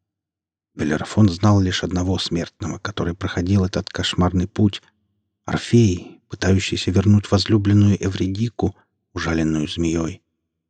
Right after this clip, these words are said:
Через многие годы его путь повторят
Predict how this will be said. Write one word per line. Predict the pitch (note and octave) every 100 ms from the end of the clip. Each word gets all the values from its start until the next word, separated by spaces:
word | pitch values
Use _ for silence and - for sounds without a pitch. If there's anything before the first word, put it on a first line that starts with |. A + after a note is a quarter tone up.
| _ _ _ _ _
Через | - F#2 F2
многие | G2+ B2+ C3 A#2 G#2+
годы | G2 C#3+ C3 F2+ D#2 - -
его | - F2+ G#2
путь | - B2 C#3+ -
повторят | - - F#2+ G2+ G2+ -